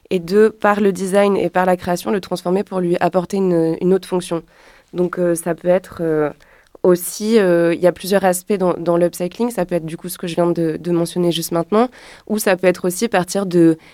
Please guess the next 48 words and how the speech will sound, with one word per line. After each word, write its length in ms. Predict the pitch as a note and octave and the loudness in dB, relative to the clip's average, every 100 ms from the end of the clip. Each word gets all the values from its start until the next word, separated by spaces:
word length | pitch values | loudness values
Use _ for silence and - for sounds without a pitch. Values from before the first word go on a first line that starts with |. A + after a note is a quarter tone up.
| _ | _
surplus 500 | - - A3+ - A#3 | -8 0 0 2 -2
de 100 | F#3+ | 0
déchets, 520 | F3 F#3 - G3+ G3 | 2 2 2 0 0
euh, 220 | E3+ D#3 | 0 0
t-, 260 | D3+ - - | -4 -14 -6
euh, 160 | D#3+ D3+ | -4 -2
par 140 | E3 | -6
exemple 260 | D#3 F3 E3 | -2 -2 -2
de 180 | D#3+ | -4
fin 200 | D#3 F3+ | -4 0
de 40 | F3+ | 0
stock 380 | - F#3+ F#3+ - | 0 0 0 -4
ou 60 | |
de 100 | E3 | -8
tissus 320 | D#3+ - - | -8 -8 -12
qui 140 | F#3+ E3 | -14 -18
sont, 260 | - D3+ | -14 -12
euh, 120 | C#3+ C#3 _ _ _ _ - | -12 -14 _ _ _ _ -8
euh, 320 | D3 C#3+ D#3 - | -6 -4 -6 0
abîmés, 480 | E3 E3 F3+ G3 G#3 | 0 2 4 6 6
endommagés 680 | F#3+ F3 E3+ E3+ E3+ A3 | 4 4 4 2 2 4
ou 100 | G#3+ | 4
qui 180 | E3+ E3+ | 2 -8
tout 140 | - - | -10 -2
simplement 420 | F3+ F3 F3 F#3 | -2 2 0 0
sont 140 | F3+ | -2
destinés 340 | E3 D#3 F3+ E3+ | -6 -6 0 0
à 40 | |
être 80 | D#3 | 2
jetés, 340 | D#3+ F#3+ A#3 - - - | -2 2 0 0 -20 -8
et 120 | - G3 | 0 4
de 60 | |
les 80 | F#3 | 4
transformer, 560 | - F#3 - F3+ F#3+ G#3 | 4 -2 2 2 4 2
de 80 | |
repartir 500 | F3 E3 D#3+ D#3 F#3+ | 2 0 -2 -4 -6
du 140 | F3+ E3 | -8 -10
coup 220 | - F#3 | -8 -2
de 100 | E3+ | 2
A 120 | D#3+ | 4
à 60 | D#3 | 4
Z 180 | F3 F#3 | 2 0
pour 160 | F#3 F3+ | -8 -10
créer, 380 | - E3 E3+ | -6 -2 -2
euh, 80 | E3 - | -2 -4
un 100 | E3 | -8
produit, 440 | - D#3+ E3 F3 | -8 -12 -8 -8
euh, 160 | D#3+ | -8